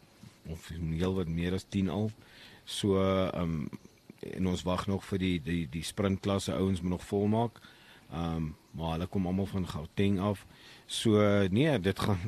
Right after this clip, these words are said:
dis, dis tagtig karre is klaar, is klaar 'n groot reis, eh, in, in Bloemfontein. En, ehm, daar is nog 'n hele klomp entries wat ons weet wat kom. So,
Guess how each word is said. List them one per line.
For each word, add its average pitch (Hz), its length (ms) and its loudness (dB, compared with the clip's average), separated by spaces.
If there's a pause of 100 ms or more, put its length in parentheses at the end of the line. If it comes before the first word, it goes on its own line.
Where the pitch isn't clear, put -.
(100)
dis, 98 260 -2
dis - 280 0 (300)
tagtig 131 320 2
karre 123 220 6
is 117 100 2
klaar, 120 220 4 (180)
is - 180 -4
klaar 120 220 6
'n 110 40 4
groot 101 320 2
reis, 78 460 -4
eh, 80 300 -4
in, 78 200 -2
in 82 160 0
Bloemfontein. 101 640 2 (460)
En, 90 380 4
ehm, 87 300 2 (340)
daar 90 200 0
is 98 80 -2
nog 101 140 -2
'n 104 40 2
hele 101 220 4
klomp 104 340 2 (120)
entries 101 420 2
wat 90 160 -4
ons 85 200 -4
weet 95 320 2
wat 85 220 -4
kom. 131 300 2 (560)
So, 92 640 2